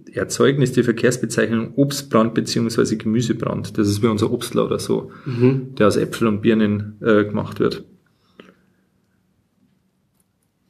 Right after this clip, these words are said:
Speaker 1: Ähm, vielleicht bei diesem Mindestalkoholgehalt von Obstbrand, da könnte man gleich mal an, äh, äh, einen kleinen Einschub. Es gibt da viele Obstspirituosen,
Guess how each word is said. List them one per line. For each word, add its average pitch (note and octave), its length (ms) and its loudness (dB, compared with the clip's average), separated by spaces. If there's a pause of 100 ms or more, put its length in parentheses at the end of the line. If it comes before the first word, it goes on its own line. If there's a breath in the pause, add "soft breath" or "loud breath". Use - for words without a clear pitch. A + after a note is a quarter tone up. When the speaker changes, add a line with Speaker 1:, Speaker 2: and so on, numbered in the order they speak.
(260)
Speaker 1:
Ähm, B2+ 480 6
vielleicht D3+ 280 4
bei F3+ 80 4
diesem C3+ 260 4
Mindestalkoholgehalt C3+ 1120 4
von A#2+ 180 -2
Obstbrand, A2+ 540 -2
da A2+ 60 0
könnte C#3 200 0
man C3 80 0
gleich A#2+ 160 0
mal B2 180 2
an, C#3 360 2
äh, - 40 2
äh, - 1300 -2
einen B2 120 -8
kleinen B2+ 320 0
Einschub. C#3 480 0 (340 loud breath)
Es A#2+ 140 -2
gibt D#3+ 220 2
da C3 80 6
viele D3 340 4
Obstspirituosen, D3+ 1800 0